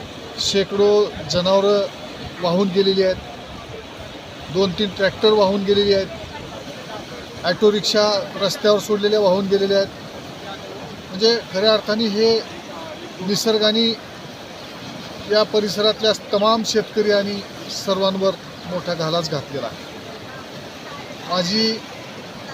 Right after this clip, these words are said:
बघायची हिंमतसुद्धा या ठिकाणी होत नाही, मन हेलावून जातंय.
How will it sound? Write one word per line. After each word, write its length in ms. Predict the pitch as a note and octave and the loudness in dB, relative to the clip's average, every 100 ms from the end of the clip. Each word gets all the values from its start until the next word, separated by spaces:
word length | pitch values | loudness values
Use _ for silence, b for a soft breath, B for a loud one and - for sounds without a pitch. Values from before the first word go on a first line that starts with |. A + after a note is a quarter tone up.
| - - - - | -10 -10 -10 -4
बघायची 460 | E3 F#3+ G#3 G#3 A#3 | 0 4 4 4 0
हिंमतसुद्धा 640 | G3 G#3 A#3+ - A#3+ A#3 | 0 4 4 4 2 4
या 140 | A3+ G#3 | 6 4
ठिकाणी 340 | G#3+ G3+ F#3+ | 2 0 0
होत 160 | D#3+ D#3 E3 | 0 -2 -6
नाही, 160 | B2+ A2 - - - - - - - - - - B4+ - - - - - - - - - - F3 | -6 -8 -12 -12 -12 -12 -12 -12 -12 -12 -12 -10 -10 -12 -12 -12 -12 -14 -14 -14 -14 -12 -8 0
मन 180 | A#3 G3+ | 2 4
हेलावून 440 | G3+ A3+ A#3+ A#3+ | 6 8 8 8
जातंय. 300 | A3 F#3+ | 4 4